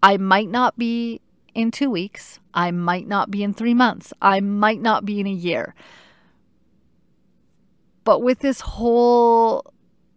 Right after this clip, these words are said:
diagnosis and that, it is really a day-to-day thing. And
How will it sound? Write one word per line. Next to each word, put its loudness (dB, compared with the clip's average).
diagnosis 0
and -2
that, 2
it 2
is 0
really 0
a -2
day-to-day -4
thing. -8
And 0